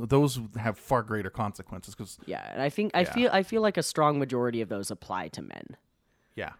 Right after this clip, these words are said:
Speaker 2: Like, there is much less leeway. Um, but, I mean, I remember 'cause, uh, I don't know if you guys,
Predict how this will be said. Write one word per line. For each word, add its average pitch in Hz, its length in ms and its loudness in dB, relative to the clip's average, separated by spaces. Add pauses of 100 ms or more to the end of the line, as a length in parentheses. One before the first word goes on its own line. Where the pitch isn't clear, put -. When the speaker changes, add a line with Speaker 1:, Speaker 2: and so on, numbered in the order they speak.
(220)
Speaker 2:
Like, 127 140 -4
there 143 120 6
is 139 540 2
much 131 420 2
less 110 260 -2
leeway. 69 400 -10 (960)
Um, 62 460 -12 (180)
but, 127 340 4
I 127 100 4
mean, 127 140 4
I 123 100 6
remember 123 360 2
'cause, - 400 -4
uh, 110 280 0 (120)
I 131 80 0
don't 110 100 0
know 117 100 0
if 117 100 -6
you 120 80 -2
guys, 110 220 -2